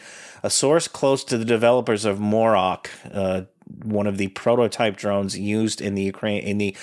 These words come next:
Crimean operation, says Ukraine's new aerial strike capacity is the result of seeds sown many months ago. Morok's development had been a miraculous journey. After one risky test launch a few kilometers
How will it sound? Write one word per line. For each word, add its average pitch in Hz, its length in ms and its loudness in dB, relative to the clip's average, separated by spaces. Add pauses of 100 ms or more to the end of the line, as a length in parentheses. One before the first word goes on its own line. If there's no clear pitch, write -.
(160)
Crimean 113 460 0
operation, 98 720 0 (280)
says 110 340 -2
Ukraine's 123 480 -2
new 143 220 2
aerial 131 320 4
strike 123 380 0
capacity 110 500 -2
is 98 120 0
the 104 60 -6
result 104 380 0
of 98 100 -4
seeds 151 640 0
sown 131 460 2
many 117 260 0
months 110 400 -2
ago. 76 380 -6 (440)
Morok's 120 400 2
development 139 580 2
had 113 180 0
been 110 180 2
a 107 100 2
miraculous 113 880 0
journey. 90 460 -4
After 98 260 -2
one 131 380 0
risky 127 320 0
test - 380 -4
launch 113 280 -2
a 104 60 -10
few 123 200 -4
kilometers 104 640 -4